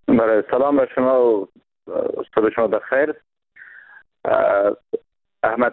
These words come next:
فرید بسیم، والی بغلان، اه، تقریباً یک ساعت پیش در کنفرانس خبریش گفت که این حمله توسط آی اس آی در پاکستان طراحی شده و هشدارهای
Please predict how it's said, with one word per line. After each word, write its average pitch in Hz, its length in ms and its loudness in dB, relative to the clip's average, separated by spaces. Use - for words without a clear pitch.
فرید 113 260 2
بسیم، 135 480 2
والی 113 400 2
بغلان، 117 720 0
اه، 104 440 0
تقریباً 104 560 0
یک 107 220 -2
ساعت 107 240 0
پیش 131 260 -2
در 110 220 0
کنفرانس 104 460 -4
خبریش 104 500 0
گفت 131 220 -2
که 139 60 0
این 127 340 2
حمله 101 520 -2
توسط 98 500 0
آی 95 340 2
اس 90 140 -4
آی 110 120 2
در 90 120 -2
پاکستان 98 600 -4
طراحی 90 440 0
شده 101 340 0
و 98 280 2
هشدارهای 110 640 0